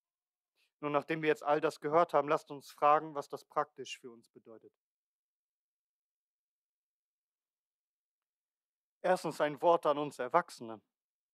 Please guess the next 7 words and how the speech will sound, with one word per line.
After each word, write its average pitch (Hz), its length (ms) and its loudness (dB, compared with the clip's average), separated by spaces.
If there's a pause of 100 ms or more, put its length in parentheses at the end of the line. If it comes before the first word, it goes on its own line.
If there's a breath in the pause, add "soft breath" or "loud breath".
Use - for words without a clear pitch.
(880)
Dieser 156 280 -2
Text - 540 -4 (240)
lehrt 156 360 0
dich, - 360 -16 (840)
dass - 280 -18
du 147 440 -4 (160)
Kinder 147 540 -8